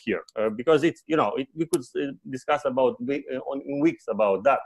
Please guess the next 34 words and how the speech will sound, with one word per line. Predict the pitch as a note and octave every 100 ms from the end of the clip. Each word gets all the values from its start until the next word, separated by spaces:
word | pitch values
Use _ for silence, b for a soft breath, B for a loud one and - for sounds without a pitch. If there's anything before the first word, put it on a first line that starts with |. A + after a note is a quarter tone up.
| - _ _ _
But | A#2 -
one | C3+ A3+ A#3
important | G3+ G#3 F#3 D#3 -
issue, | E3+ - A#2 A2+ _ _ _ _ _
for | C3
example, | A2 C3+ D3+ C#3+
in | B2+
education, | A#2+ C3 F3+ G3 - C#3 -
is | D3+ B2
that | D#3 D3 - _ _
there | A#2 F3
is | F3+ D#3+
no | G#3 -
I | G3 F#3+
T | G3 A3+
curricula, | - G3+ G#3 - F3 B2 A2+
for | B2
example. | A#2+ - B2+ C3+ - G3+ F#3 _ _ _ -
Once | C3+ D#3
again, | F3 F3+ E3
in | B2+
the | A#2
most | B2 E3 F3+ A2
developed | D#3 F3 E3+ D3+
digital | C3+ D3+ D#3 D#3 C#3+
nation | D3 C#3+ -
is | D3+ B2+
not | D#3+ F3+ -
I | D3
T | C#3+ - -
curricula | C#3 F3 A#2+ A2 A2
in | G#2
the | G#2
school, | - E3+ F3+